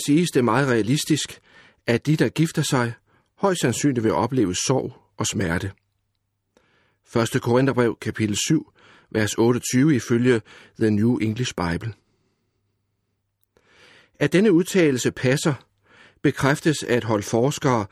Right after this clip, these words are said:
der har beskrevet ægteskabet som det mest risikofyldte foretagende,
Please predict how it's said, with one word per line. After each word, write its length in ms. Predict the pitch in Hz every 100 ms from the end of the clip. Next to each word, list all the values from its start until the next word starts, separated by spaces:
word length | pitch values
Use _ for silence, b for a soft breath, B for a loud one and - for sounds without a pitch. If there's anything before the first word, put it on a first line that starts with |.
| B B B
der 60 | 123
har 60 |
beskrevet 440 | 104 107 - 135 117
ægteskabet 680 | 120 - 135 - 117 104
som 160 | 107 107
det 120 | 110
mest 420 | 117 160 139 -
risikofyldte 800 | 120 147 170 - 123 - 123 110
foretagende, 760 | 98 117 123 156 - 127 95 104